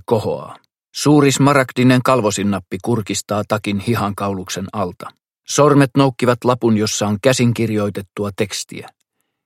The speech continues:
Mies tutkiskelee sitä tarkasti ja siirtyy keittiön pöydän ääreen. Nuori mies sätkii lattialla, keskivartalo kohoilee kaarevasti ilmaan. Kädet yrittävät repiä jotain kaulalta.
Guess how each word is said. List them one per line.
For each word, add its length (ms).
Mies 300
tutkiskelee 600
sitä 300
tarkasti 600
ja 60
siirtyy 500
keittiön 460
pöydän 360
ääreen. 520
Nuori 240
mies 280
sätkii 380
lattialla, 640
keskivartalo 720
kohoilee 580
kaarevasti 640
ilmaan. 440
Kädet 320
yrittävät 520
repiä 340
jotain 460
kaulalta. 600